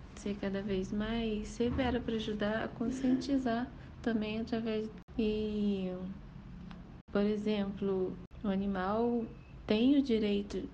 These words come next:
mesmo que seja o animal pra alimentação, tem o direito de morrer sem dor ou sem a ansiedade daquele momento da morte, né?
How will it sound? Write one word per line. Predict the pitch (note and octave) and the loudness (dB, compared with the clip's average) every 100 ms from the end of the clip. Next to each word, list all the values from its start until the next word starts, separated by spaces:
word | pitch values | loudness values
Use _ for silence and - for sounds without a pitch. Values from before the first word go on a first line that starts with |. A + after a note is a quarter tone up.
| - | -6
mesmo | F#3+ G3 G#3 A#3 | -4 -2 0 -2
que | A#3 | -2
seja | - A#3 A#3 A#3 | 0 2 2 0
o | - | 2
animal | G3+ G#3 G3+ G3+ G3+ - - | 2 4 2 2 -2 -6 -4
pra | - G3+ | 2 4
alimentação, | G#3 G#3 G3+ G3+ F#3+ - - A#3+ B3+ | 4 4 2 2 -2 -4 0 2 2
tem | G#3+ G#3 | 0 0
o | |
direito | A#3+ A#3+ A#3 A3 G#3+ - - | 2 2 4 2 -2 -8 -4
de | A#3 | 0
morrer | B3 A3+ G#3+ G3+ G3+ - - - - | 2 4 2 0 -2 -6 -10 -12 -6
sem | - G3+ A#3+ | 0 4 4
dor | A#3 G#3+ B3+ A3 | 4 4 2 0
ou | |
sem | G#3+ - A3 B3 | -2 -2 2 4
a | B3 | 4
ansiedade | C4 C4 C#4 C4 A3+ G#3 G#3+ A3+ | 4 2 2 2 2 2 2 0
daquele | A3+ A3+ G#3+ A3+ | -2 -2 -2 0
momento | A#3 A#3 G#3+ A3+ - - G3 G3 - - - | 2 0 0 -2 -4 -8 -8 -8 -12 -12 -6
da | F#3+ G3+ | -2 0
morte, | G#3+ G#3 G3 G#3 - G3 | 2 0 0 -2 -4 -2
né? | F#3+ G#3 | -2 -2